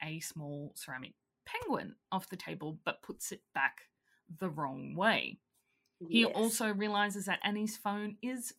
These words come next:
Speaker 1: fake, which means he can't call anybody. There is nothing, <laughs> he cannot reach out to anybody at this point. He is
Speaker 2: No.
Speaker 1: stuck. He takes some of the pills from Annie's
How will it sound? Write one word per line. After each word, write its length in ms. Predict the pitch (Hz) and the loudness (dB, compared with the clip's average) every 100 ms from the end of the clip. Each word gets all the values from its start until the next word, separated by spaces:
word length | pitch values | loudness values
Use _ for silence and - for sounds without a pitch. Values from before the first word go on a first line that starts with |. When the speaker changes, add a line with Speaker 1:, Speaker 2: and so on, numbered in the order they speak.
| _ _ | _ _
Speaker 1:
fake, 400 | 370 - - - - _ | -4 -4 -10 -16 -16 _
which 240 | 262 - 294 | 4 4 2
means 300 | 302 294 - | 2 0 -2
he 120 | 370 | -4
can't 260 | - 330 320 | -4 -6 -4
call 320 | - 294 233 - | -2 -2 -2 -2
anybody. 600 | 180 165 147 135 139 - _ _ _ | -2 0 -2 -2 -6 -8 _ _ _
There 120 | 233 240 | 4 4
is 100 | 247 | 6
nothing, 520 | 262 269 269 - 220 - - | 2 4 0 0 -4 -6 -12
<laughs> 140 | 277 | 6
he 140 | 294 | 6
cannot 580 | 294 247 220 226 - - - | 8 8 10 10 8 0 -4
reach 300 | 202 208 185 | 0 2 4
out 200 | 185 160 | 4 4
to 100 | 180 147 | 2 0
anybody 420 | 147 143 117 117 | 0 -2 -2 0
at 180 | 156 - | -2 -2
this 160 | 107 | -12
point. 300 | - 104 - - | -10 -8 -10 -8
He 340 | 202 208 196 - | -2 0 0 2
is 340 | 185 170 156 | 2 4 0
Speaker 2:
No. 100 | 139 | 0
Speaker 1:
stuck. 580 | - - - - - - - - - - - - _ - - | -2 -2 0 -2 -2 -10 -14 -16 -16 -16 -20 -20 _ -20 -2
He 360 | 233 226 226 214 | 4 6 4 2
takes 240 | 269 - | 0 2
some 100 | 302 | 2
of 60 | 269 | 2
the 60 | |
pills 440 | 269 214 196 190 185 | 0 0 0 0 -2
from 280 | 196 175 - | -2 -2 0
Annie's 560 | 185 190 185 180 165 | 2 2 2 0 -2